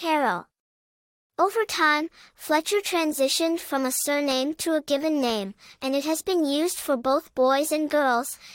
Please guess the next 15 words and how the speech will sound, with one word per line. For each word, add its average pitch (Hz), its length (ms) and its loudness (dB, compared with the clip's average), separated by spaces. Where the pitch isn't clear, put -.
It 311 100 -2
is 320 200 0
more 349 240 4
commonly 277 760 0
used. - 360 -8
Several 370 480 0
famous 311 540 0
people 285 480 0
bear 269 260 0
the 311 100 -2
name 277 320 0
Fletcher, 240 600 -4
including 302 560 -2
Fletcher 320 440 -2
Christian, 381 580 -2